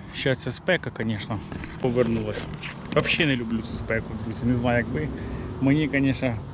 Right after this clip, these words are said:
краще, коли прохолодно. Всім привіт, друзі. Ну що, <laughs> розказую. Прилетіли ми на місячок. Давно тут не були. Так, так, вже легендарний місячок.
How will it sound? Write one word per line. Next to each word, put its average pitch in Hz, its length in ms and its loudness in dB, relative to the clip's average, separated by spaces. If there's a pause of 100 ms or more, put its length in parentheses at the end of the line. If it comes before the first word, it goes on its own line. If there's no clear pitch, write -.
(680)
краще, 131 320 2
коли 123 240 0
прохолодно. 117 720 -2 (920)
Всім 190 220 4
привіт, 160 320 2
друзі. 120 280 0 (600)
Ну 180 140 2
що, 123 280 -6 (480)
<laughs> - 460 -10
розказую. 135 720 0 (720)
Прилетіли 147 540 -2
ми 127 120 0
на 135 80 0
місячок. 135 560 -4 (300)
Давно 135 520 2
тут 123 200 -2
не 123 160 4
були. 127 460 -2 (720)
Так, 123 140 -2
так, 120 220 2
вже 120 160 2
легендарний 123 580 8
місячок. - 520 -6